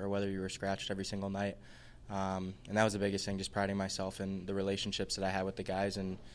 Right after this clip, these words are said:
and being honest and just staying true to who I am as a person and, and, um, and my character. And, um, and yeah, I think guys respected that and guys could see that through me. And then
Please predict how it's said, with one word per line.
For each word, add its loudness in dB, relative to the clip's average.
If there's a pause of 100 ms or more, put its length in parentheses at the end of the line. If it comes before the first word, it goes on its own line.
(280)
and 0
being 4
honest 4
and 0
just 0
staying 4
true 0
to 2
who 2
I 4
am 0
as -4
a -2
person -2
and, -2 (380)
and, -2
um, -2 (120)
and 0
my 2
character. -2
And, -4 (540)
um, -8 (400)
and -4
yeah, 0
I -4
think -2 (720)
guys 4
respected 2
that 6
and 2
guys 2
could -4
see -2
that 4
through 0
me. 2
And 2
then 0